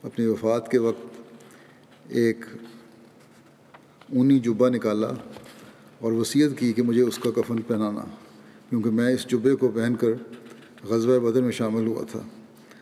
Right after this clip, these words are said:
اور میں نے اسے اس، اسی وقت کے لیے، یعنی وفات کے وقت کے لیے، سنبھال کر رکھا تھا۔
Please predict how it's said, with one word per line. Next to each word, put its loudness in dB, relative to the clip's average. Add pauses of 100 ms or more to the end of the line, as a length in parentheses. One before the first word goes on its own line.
(280)
اور -2
میں 0
نے 2
اسے 0
اس، -2 (100)
اسی 2
وقت 0
کے 4
لیے، 0
یعنی 2
وفات 0
کے 2
وقت -4
کے 2
لیے، 0
سنبھال -2
کر -2
رکھا -4
تھا۔ -12